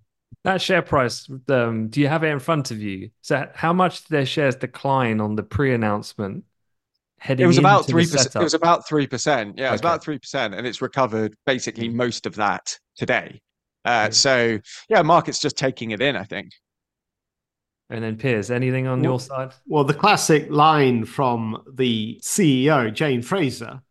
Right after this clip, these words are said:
Speaker 3: who was very much brought in to kind of, you know, very much engineer this, this turnaround story. She said, "This is, um, a turning point. Twenty twenty-four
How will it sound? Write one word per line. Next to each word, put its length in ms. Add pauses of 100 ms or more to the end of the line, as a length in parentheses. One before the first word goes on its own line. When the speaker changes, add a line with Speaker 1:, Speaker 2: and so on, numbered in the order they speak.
(160)
Speaker 3:
who 140
was 220
very 260
much 320
brought 260
in 260
to 140
kind 240
of, 220 (1300)
you 120
know, 140
very 280
much 260
engineer 640
this, 240
this 260
turnaround 540
story. 560
She 680 (260)
said, 560 (840)
"This 320
is, 460
um, 520 (260)
a 60
turning 400
point. 200
Twenty 300
twenty-four 880